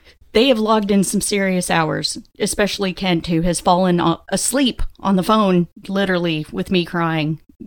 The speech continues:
You know, it's just, I don't know what I would have done without them.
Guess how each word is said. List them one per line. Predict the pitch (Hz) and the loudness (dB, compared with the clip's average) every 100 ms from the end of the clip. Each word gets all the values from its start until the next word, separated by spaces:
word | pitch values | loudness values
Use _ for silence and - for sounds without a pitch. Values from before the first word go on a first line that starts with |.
| - | -14
You | - 185 | -2 0
know, | 175 170 175 - - | 2 0 -4 -8 -10
it's | 185 - - | -8 -6 -4
just, | 190 180 - - - | -4 -2 -6 -8 -10
I | 180 | -6
don't | 170 175 175 | -2 0 0
know | 170 165 160 - - - | 0 0 -4 -8 -20 -8
what | 190 | -2
I | 175 | 0
would | 175 170 | 0 -2
have | 165 | -2
done | 170 170 | -2 -2
without | 160 165 165 - | -2 -4 -6 -6
them. | 160 147 147 | -6 -4 -6